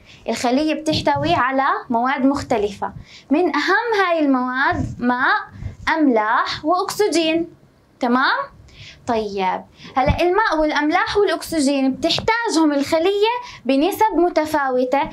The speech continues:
حتى تحافظ على قدرتها لأداء العمليات الحيوية على أكمل وجه. تمام؟ تمام.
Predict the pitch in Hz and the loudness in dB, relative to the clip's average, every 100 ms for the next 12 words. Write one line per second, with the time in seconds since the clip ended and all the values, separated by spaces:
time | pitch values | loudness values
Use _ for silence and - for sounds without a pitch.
0 | - - - 440 440 254 262 - 330 339 | -6 -4 -2 -2 -2 -4 -4 0 0 0
1 | 349 392 453 381 - - - - 240 339 | 0 0 0 -4 -10 -12 -6 -2 0 0
2 | 359 392 392 - - - - 320 233 359 | 0 -2 -6 -16 -10 -8 0 0 4 2
3 | 539 392 359 349 339 311 277 240 285 294 | 2 0 0 2 0 0 2 0 0 0
4 | 311 311 254 220 220 233 285 208 226 220 | -2 0 0 2 0 2 0 0 -4 -2
5 | - 214 220 294 247 190 180 202 196 339 | -2 0 0 0 -2 -2 -2 0 0 0
6 | 359 403 427 359 277 226 247 - _ - | 0 2 2 2 2 0 -2 -6 _ -20
7 | _ _ - _ 233 240 254 403 539 - | _ _ -20 _ -2 0 2 0 -2 -10
8 | - 262 190 - | -4 -2 0 -4